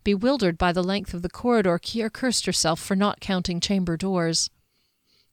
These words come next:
As if in answer to her thoughts, Acadia said, "Your room is next to Derry's, the third from the far end, this one with Telemann Barthelin opposite." With a smile, she indicated the wall hanging of Kian's father beside Valraker's door.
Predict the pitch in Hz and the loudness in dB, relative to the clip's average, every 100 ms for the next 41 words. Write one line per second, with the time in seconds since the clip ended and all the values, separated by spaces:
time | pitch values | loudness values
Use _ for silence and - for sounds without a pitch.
0 | - 240 - 311 208 185 180 - 175 170 | -2 0 2 2 2 4 2 0 -2 0
1 | 170 - 208 170 - - - 233 208 196 | -2 0 2 2 0 -4 -2 0 2 2
2 | 180 - 190 180 - - - - - 294 | 0 0 0 0 -6 -20 -20 -20 0 4
3 | 294 262 233 226 220 208 - 208 202 185 | 6 6 4 4 2 0 -2 0 2 2
4 | 180 175 - - 254 - 320 262 - 214 | 2 0 -4 -2 -2 2 2 2 0 0
5 | 208 - 220 196 196 170 170 165 _ _ | 0 0 0 2 2 0 -4 -8 _ _
6 | 339 - - 175 175 196 - 247 226 208 | 2 2 2 -2 0 -4 0 0 2 2
7 | 196 196 196 269 247 175 175 170 175 165 | 0 0 0 0 0 0 0 -2 -2 -4
8 | 165 - _ _ _ _ _ _ 277 311 | -4 -8 _ _ _ _ _ _ -2 2
9 | - - 320 262 190 180 - - 247 269 | 2 2 4 2 4 2 2 0 0 -2
10 | 330 220 190 185 190 226 233 180 190 170 | 0 2 2 0 0 2 2 2 0 0
11 | 170 175 - 220 190 196 - 214 190 165 | -2 -4 -2 0 0 0 0 2 4 4
12 | 165 180 - 190 175 180 180 180 - 196 | 2 0 2 0 2 2 2 0 0 -2
13 | 185 185 180 170 | 0 2 2 2